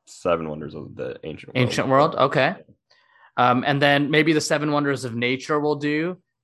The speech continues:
Speaker 2: um, which are, like, stuff like, uh, like, the rain-, Amazon rainforest and stuff. I think that's something cool that we should, that we could talk about,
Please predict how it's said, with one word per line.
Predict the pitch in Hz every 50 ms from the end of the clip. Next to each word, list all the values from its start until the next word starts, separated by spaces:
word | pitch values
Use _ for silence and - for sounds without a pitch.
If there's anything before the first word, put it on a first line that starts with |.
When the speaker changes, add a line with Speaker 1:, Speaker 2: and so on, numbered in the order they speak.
| -
Speaker 2:
um, | 120 120 120 120 120 117 117 117 113 117 117 - _ _ _ _ _ _ _ _ _ _ _ _ _ _ _ _ _ _ -
which | 175 143 135 131 - 143
are, | 127 127 120
like, | 120 117 -
stuff | - - - 120 117 - -
like, | 117 110 107 101 101 - - _ _ _ _ _ _ _ _ - 147 135 127 143 - _ _ -
uh, | 127 131 120 113 107 107 104 101 98 - - - _ _ _ _ _ _ _ _ _ _ _ _ _ _ _ _ _ _ _ _ -
like, | - 139 127 -
the | 123 110
rain-, | 117 123 131 -
Amazon | - 135 123 131 123 117 120 113 104
rainforest | 107 113 131 127 - - 107 95 95 90 - -
and | 98 95
stuff. | - - 104 98 95 -
I | 113 107
think | 113 117 110
that's | 107 107 107 -
something | - 107 98 95 101 98 95 - -
cool | - - 104 98 101
that | 92 98 92 71
we | 101 101
should, | 95 - 104 101 101 - _ _ _ _ _ _ _ -
that | 110 107
we | 107 104
could | - 104
talk | - 113 98 92 -
about, | 104 95 95 92 92 95 101 -